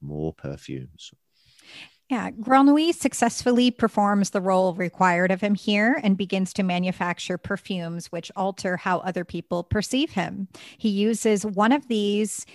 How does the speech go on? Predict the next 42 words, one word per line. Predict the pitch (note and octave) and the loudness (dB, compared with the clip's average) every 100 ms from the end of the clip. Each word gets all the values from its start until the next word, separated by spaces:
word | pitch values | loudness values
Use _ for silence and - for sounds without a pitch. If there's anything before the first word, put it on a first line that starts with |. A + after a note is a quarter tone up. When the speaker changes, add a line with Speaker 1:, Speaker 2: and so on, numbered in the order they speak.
| - | -8
Speaker 2:
in | G#3 G3+ | -2 0
one | F#3+ G#3 | 2 0
of | G3+ | 0
the | |
Marquis' | G#3 G3 G3 - G3 F#3+ E3 | 0 2 0 -4 -4 -4 0
demonstrations | G3 F#3 F#3 F#3+ F#3+ G3+ A#3+ A#3+ C#4+ - | 0 0 -2 -2 -2 -2 0 0 0 0
to | G3+ | 0
win | F#3 G3 | 2 2
over | F#3+ G#3 | 2 0
the | F#3+ | -4
crowd | - F3+ E3 E3+ B3 B3 | -2 -2 0 0 0 -2
and | F#3 | -2
therefore | F3+ F3+ - F3+ | -2 -2 -4 -2
validate | E3+ F3 F#3+ F#3+ F3+ - | 0 0 0 -2 -6 -6
the | E3+ | -6
Marquis' | D#3+ E3 E3+ D3+ | -6 -8 -12 -12
theories. | D#3+ - C4+ F3+ C#3+ - - - _ - - | -8 -4 -2 -2 -4 -10 -14 -18 _ -20 -20
He | - G#3+ G3+ | -6 -4 0
also | G3+ A3+ - B3 | 2 2 2 2
makes | G#3 F#3+ - - | 4 0 -4 -8
perfumes | - F#3+ A3 A#3 E4+ G4+ - - | -6 -4 0 0 0 -4 -10 -10
which | - G3+ - | -2 -2 0
give | G3 F3+ | -4 -2
him | F#3+ | 0
a | E3 | 0
normal | F3+ F3+ F#3 G3 | 0 0 0 -2
human | - F#3 E3+ E3+ | -2 -4 -2 -4
scent. | - - E3 - - - - _ - - - | -6 -6 -6 -8 -10 -10 -12 _ -20 -10 0
His | F#3+ - | 0 2
hatred | G#3 A#3 - B3+ | 2 4 4 2
of | A#3 - | 2 2
people | A3 - G3+ | 0 0 -2
grows | F#3 F#3 F3+ E3+ - | 0 2 2 0 -4
as | F3+ | -6
he | G3+ F3 | -4 -2
realizes | F3+ G3 F3+ E3+ - F#3 | -2 0 0 -2 -4 -4
how | - E3+ | -4 -2
easily | G3 G3+ G#3 F#3+ F3+ | 0 2 2 0 0
they | E3+ | 0
can | - F3+ | 0 -2
be | E3 E3+ | -2 -2
duped. | E3+ D#3 - - | -2 -2 -6 -14